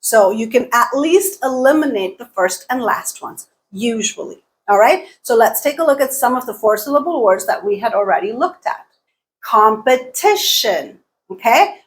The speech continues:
Where is the stress? Competition. It's on the third syllable, not the first, not the fourth.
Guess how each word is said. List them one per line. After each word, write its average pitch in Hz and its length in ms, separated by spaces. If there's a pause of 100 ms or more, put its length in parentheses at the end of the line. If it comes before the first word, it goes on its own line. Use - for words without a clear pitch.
(120)
Where 220 240
is 247 160
the 277 60
stress? 320 420 (320)
Competition. 233 1000
It's 190 160
on 226 100
the 254 260
third 311 280
syllable, 180 440
not 180 300
the - 160
first, 247 500
not 202 420
the 220 60
fourth. - 460